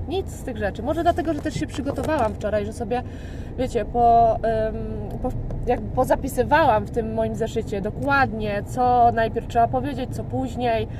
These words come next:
jaką informację dodać po jakimś czasie, bo tam musicie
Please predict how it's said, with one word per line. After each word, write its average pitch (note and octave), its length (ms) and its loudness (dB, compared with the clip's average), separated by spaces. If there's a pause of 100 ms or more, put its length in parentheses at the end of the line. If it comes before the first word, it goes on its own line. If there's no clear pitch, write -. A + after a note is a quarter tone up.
(140)
jaką A#3 260 0
informację A3 540 -2
dodać G#3 320 -4
po A3 100 -4
jakimś G#3 320 -4
czasie, C#4+ 360 0
bo A3 120 -4
tam G#3+ 160 -2 (220)
musicie A3+ 420 -2